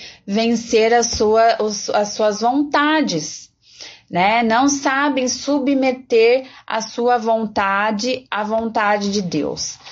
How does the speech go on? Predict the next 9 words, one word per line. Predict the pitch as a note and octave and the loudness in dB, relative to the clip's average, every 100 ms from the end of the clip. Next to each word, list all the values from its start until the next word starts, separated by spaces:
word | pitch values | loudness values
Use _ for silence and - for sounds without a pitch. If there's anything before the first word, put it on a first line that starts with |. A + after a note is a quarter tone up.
| - - - | -20 -14 -2
Não | G#3 A3+ | 0 0
sabem | - A#3+ A#3 A#3+ B3+ A#3+ - - | 0 0 0 0 0 -2 -8 -6
amar | A3 A3 A3 A3+ B3+ C4+ | -4 -2 0 0 0 0
a | B3+ | 0
Deus | G#3 G#3 G#3 | 2 0 0
de | G3+ | -4
todo | G#3+ F#3+ | -4 -4
o | F#3 | -6
coração | - F#3 F3+ F3+ - D#3+ D3+ D#3+ | -4 0 0 -2 -6 -4 -4 -8